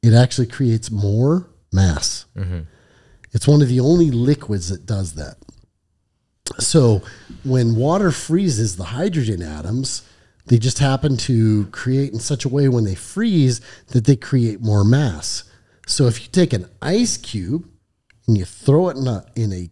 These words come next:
Speaker 1: cup of water, you have about ten percent of the ice that's above the water,
Speaker 2: Mm-hmm.
Speaker 1: right? So now that is the only part that has expanded, really.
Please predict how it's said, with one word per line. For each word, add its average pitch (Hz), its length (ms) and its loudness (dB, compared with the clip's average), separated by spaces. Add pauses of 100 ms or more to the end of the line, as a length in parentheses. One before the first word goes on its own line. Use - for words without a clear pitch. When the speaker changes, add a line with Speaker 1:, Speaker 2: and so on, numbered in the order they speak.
Speaker 1:
cup - 240 -4
of 135 60 -2
water, 101 540 -4 (760)
you 127 120 6
have 123 120 2
about 101 320 -8
ten 151 240 0
percent 139 540 -4 (480)
of 98 120 0
the 78 160 -12
ice 135 400 -2
that's - 280 -10
above 78 440 -8
the 107 80 0
water, 123 520 -2 (180)
Speaker 2:
Mm-hmm. 87 800 -8
Speaker 1:
right? 165 220 -4 (880)
So - 260 0
now 104 520 0 (120)
that 147 440 0
is 113 180 0
the 117 220 -4
only 165 380 2
part 175 640 -4 (760)
that 120 200 2
has 113 220 0
expanded, 135 960 -2
really. 78 380 -12